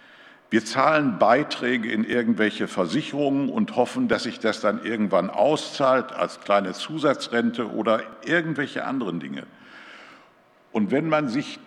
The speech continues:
die Welt als eine Kleinstadt vorstellt, alles zusammendampft, die ganzen Bevölkerungen, die Milliarden von Menschen, so auf dreißigtausend, dann würden wir, die wir hier sitzen,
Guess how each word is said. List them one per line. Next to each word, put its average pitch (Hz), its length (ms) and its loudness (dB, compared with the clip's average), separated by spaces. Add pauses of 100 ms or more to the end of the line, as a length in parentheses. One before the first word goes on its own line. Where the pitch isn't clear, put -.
die 123 240 -2
Welt 160 360 2
als 139 300 0
eine 135 260 0
Kleinstadt 135 680 2
vorstellt, 92 920 -4 (160)
alles 113 340 0
zusammendampft, 104 840 2
die 98 80 -8
ganzen 110 460 -2
Bevölkerungen, 107 960 -4 (220)
die 95 100 -8
Milliarden 104 600 2
von 110 260 0
Menschen, 98 580 -4
so 92 160 -8
auf - 180 -4
dreißigtausend, 104 1200 -2 (880)
dann 107 260 4
würden 113 520 2
wir, 117 480 2 (1200)
die 90 140 -10
wir 98 100 -6
hier 104 160 -2
sitzen, 87 540 -8